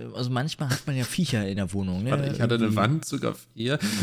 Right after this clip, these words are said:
Speaker 2: Okay.
Speaker 1: <laughs>
Speaker 2: Ja,
Speaker 1: Ja,
Speaker 2: hab ich mir gedacht,
Speaker 1: also
Speaker 2: ja.
Speaker 1: so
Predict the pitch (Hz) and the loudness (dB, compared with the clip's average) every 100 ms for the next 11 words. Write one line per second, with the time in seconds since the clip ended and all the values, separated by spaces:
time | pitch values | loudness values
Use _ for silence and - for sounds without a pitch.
0 | - 120 123 98 92 117 - - - - | 2 2 0 0 -2 -2 -4 -12 -10 -8
1 | - 127 127 110 113 113 117 139 147 147 | -2 4 4 4 2 2 4 4 4 2
2 | 139 156 147 120 123 107 127 87 | 4 4 4 4 2 2 0 -4